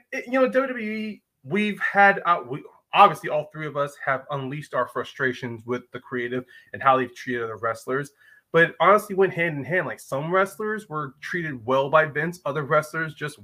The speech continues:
weren't because Vince ha-, either, I, he probably didn't see much stock value in them because, you know, it was his product. And, you know, that's the business. But still, some of the things he did, especially in the last,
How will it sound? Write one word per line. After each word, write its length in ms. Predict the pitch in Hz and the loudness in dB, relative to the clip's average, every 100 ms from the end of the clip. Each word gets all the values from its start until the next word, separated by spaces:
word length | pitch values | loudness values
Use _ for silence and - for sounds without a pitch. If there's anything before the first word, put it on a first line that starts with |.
| 98 | -2
weren't 260 | 165 135 | -2 -2
because 360 | 120 113 127 113 | -6 -6 -4 -4
Vince 360 | 123 165 170 - _ _ _ _ _ | -4 -4 -6 -12 _ _ _ _ _
ha-, 220 | - 120 | -4 2
either, 380 | 143 165 175 165 | 4 4 4 0
I, 240 | 131 156 170 - - | 4 6 4 -2 -14
he 280 | 151 143 - | -10 -10 -4
probably 260 | 143 156 170 | -2 0 0
didn't 240 | 175 175 | -2 -4
see 120 | 175 | -4
much 180 | 170 170 | -2 -2
stock 380 | - 180 165 117 | 0 2 2 2
value 440 | 127 143 165 127 | 0 2 -2 -6
in 160 | 113 110 | -10 -8
them 240 | 110 117 | -8 -8
because, 440 | 120 - 117 117 135 | -12 -8 -6 -6 -6
you 80 | |
know, 100 | 123 | -8
it 60 | 117 | -8
was 100 | 117 | -8
his 120 | 120 | -12
product. 560 | - 139 165 127 131 _ _ _ _ - | 0 4 4 4 -2 _ _ _ _ 0
And, 280 | 156 156 - - | 0 0 -8 0
you 80 | 190 | 2
know, 80 | |
that's 180 | 156 151 | 2 -2
the 60 | 131 | -4
business. 480 | 107 185 170 131 - | 0 2 2 -4 -8
But 180 | - | -16
still, 640 | - - - 220 160 156 - _ _ _ _ _ _ _ _ _ _ _ - | -16 -10 2 4 6 2 -6 _ _ _ _ _ _ _ _ _ _ _ -2
some 220 | 220 233 | 0 2
of 80 | 214 | 0
the 60 | |
things 220 | 226 208 | -4 -8
he 220 | 196 135 - | -8 -12 -8
did, 400 | 143 175 113 - _ _ _ _ _ - | -2 0 -2 -8 _ _ _ _ _ -12
especially 540 | 165 - 202 202 175 | -4 6 6 6 -2
in 80 | 143 | -6
the 60 | 131 | -2
last, 440 | 143 139 - - | 0 0 -2 -10